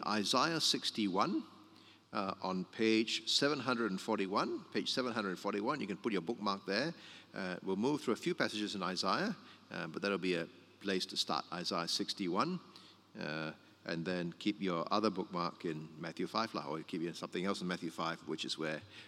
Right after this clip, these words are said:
the passage is for today. Uh, when you've got that, the other thing you might want to do is, um, have your center page of the bulletin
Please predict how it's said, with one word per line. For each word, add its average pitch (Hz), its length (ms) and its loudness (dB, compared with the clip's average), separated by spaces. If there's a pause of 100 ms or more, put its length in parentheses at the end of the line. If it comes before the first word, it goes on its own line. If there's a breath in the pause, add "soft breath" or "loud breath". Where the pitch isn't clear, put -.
(140)
the - 80 -8
passage - 640 0
is 80 420 -2
for 73 140 -6
today. - 320 -6 (1300)
Uh, 90 340 -6 (400 loud breath)
when 170 140 4
you've 135 140 6
got 104 160 4
that, 107 220 4
the 104 100 2
other 120 160 6
thing 107 180 0
you 95 120 -2
might 107 200 0
want 90 160 -2
to 82 60 -6
do 110 320 4
is, 87 480 0
um, 85 300 -4 (380 loud breath)
have 107 220 2 (140)
your 92 480 0 (160)
center 165 380 6
page 113 340 4
of 104 80 -2
the 101 80 2
bulletin 147 460 2